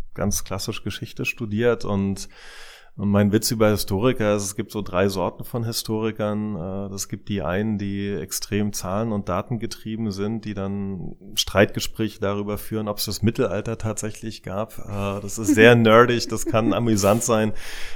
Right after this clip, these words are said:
hat mich nie begeistert. Die meisten Historiker, äh, und ich hoffe, dass nicht allzu viele Historiker zuhören, bevor ich jetzt irgendwelche Klagen bekomme,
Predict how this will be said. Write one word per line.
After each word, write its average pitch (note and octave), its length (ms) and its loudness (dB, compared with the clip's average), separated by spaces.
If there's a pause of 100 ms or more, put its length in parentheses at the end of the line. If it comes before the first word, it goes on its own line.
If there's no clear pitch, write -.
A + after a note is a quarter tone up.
hat - 160 2
mich G#2+ 180 2
nie A2 160 2
begeistert. A2 720 -2
Die A2+ 80 -2
meisten G#2 520 2
Historiker, A2 1500 0
äh, - 20 -6
und F#2+ 220 -6
ich G2 160 -10
hoffe, G#2+ 260 -2
dass G#2 200 -4
nicht G#2 160 -4
allzu A#2+ 180 0
viele A2+ 240 -2
Historiker A2 540 -2
zuhören, A2+ 560 -2
bevor G#2+ 280 -4
ich G#2+ 60 0
jetzt F2+ 160 -4
irgendwelche G2+ 400 -4
Klagen A2+ 400 -2
bekomme, G#2+ 440 2